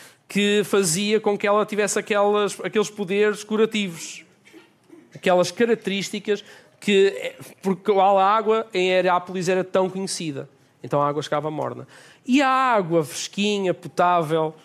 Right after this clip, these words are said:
do Rio Lico, lá em Colossos, quando chegava a Laodiceia, como é que ela vinha? Morna também, porque pelo caminho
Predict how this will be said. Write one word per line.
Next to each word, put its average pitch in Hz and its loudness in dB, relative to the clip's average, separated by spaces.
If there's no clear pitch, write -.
do 156 0
Rio 170 0
Lico, 170 -4
lá 165 2
em 165 -2
Colossos, 170 -2
quando 170 2
chegava 180 0
a 170 0
Laodiceia, 175 0
como 180 -4
é 160 -2
que 180 -6
ela 160 0
vinha? 127 -8
Morna 180 2
também, 190 -2
porque - -10
pelo 262 2
caminho 156 -2